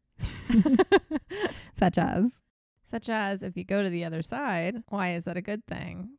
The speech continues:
Speaker 1: But if you see them on this side, it's a bad thing.
Speaker 2: Right.
Speaker 1: Then why are they coming? Why
Speaker 2: I don't
Speaker 1: are they
Speaker 2: know.
Speaker 1: invited?
Speaker 2: <laughs>
Speaker 1: I'm confused. <laughs>
Speaker 2: Children would play games to entertain the dead.
Speaker 1: While
Speaker 2: While
Speaker 1: not looking at them?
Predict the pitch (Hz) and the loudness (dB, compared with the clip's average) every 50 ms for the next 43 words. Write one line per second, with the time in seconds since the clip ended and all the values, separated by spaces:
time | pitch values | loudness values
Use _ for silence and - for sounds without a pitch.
0 | _ _ - 196 180 175 - 180 - - 180 170 170 165 160 156 160 185 202 - | _ _ -4 -2 -2 0 0 -2 -2 -2 -2 -4 -4 -4 -4 -4 -4 -4 -4 -4
1 | - - 170 165 170 170 170 185 202 - _ _ _ - - - 196 196 190 196 | -4 -6 -6 -6 -6 -8 -10 -10 -12 -16 _ _ _ -12 -8 -2 0 2 2 2
2 | 180 175 - - - - 226 226 - _ _ _ _ 202 190 175 180 202 208 - | 2 0 -4 -10 -12 -12 -12 -16 -18 _ _ _ _ 0 2 2 2 0 -2 -4
3 | _ _ _ - 220 214 214 208 208 214 208 214 208 - 254 220 175 156 - - | _ _ _ 2 2 4 6 6 6 6 6 4 2 2 0 -4 -4 -4 -8 -10
4 | _ _ - - 185 175 165 165 165 165 180 185 208 208 180 151 151 - - - | _ _ 4 6 6 6 6 6 6 4 4 4 4 2 2 0 -2 -6 -10 -12
5 | - - - 233 185 - 302 - - - 220 - - 262 - 254 220 - - - | -6 0 2 4 4 4 4 2 2 2 0 0 0 0 0 0 -2 -2 0 2
6 | - - - - - 339 - - 370 277 - 277 - - - _ _ _ - - | 4 4 4 6 4 4 6 6 4 4 4 0 -12 -12 -14 _ _ _ -10 -2
7 | - 240 240 262 294 294 285 254 240 220 - - 240 214 208 202 190 196 202 226 | 4 4 6 6 8 6 8 8 6 6 4 4 4 6 6 4 4 4 4 4
8 | 226 185 165 170 185 - - - - 185 190 180 175 - 202 214 233 202 156 - | 6 6 6 4 4 2 2 2 4 4 4 4 4 4 4 4 6 4 4 2
9 | - - 156 160 196 262 254 - _ - 196 202 202 190 185 180 180 185 190 190 | 0 0 0 2 2 2 0 0 _ 2 6 6 8 8 6 4 2 0 -2 -2
10 | - 196 190 190 202 - - 226 240 262 | -2 -4 -6 -6 -6 -4 -2 -2 -2 0